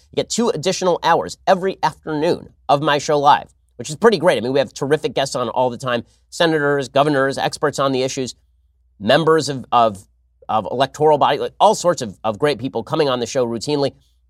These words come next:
And you get my analysis for two more hours a day, which is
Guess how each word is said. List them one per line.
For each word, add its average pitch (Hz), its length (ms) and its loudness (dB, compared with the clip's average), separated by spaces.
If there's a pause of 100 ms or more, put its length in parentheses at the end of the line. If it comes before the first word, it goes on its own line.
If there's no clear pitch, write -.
And 135 340 2 (180)
you 143 120 -4
get 165 100 4
my 151 140 2
analysis 139 460 2
for 123 120 -8
two 180 200 -6
more 156 300 4
hours 123 460 2 (100)
a 113 80 -4
day, 113 300 -2
which 82 160 -16
is 92 160 -14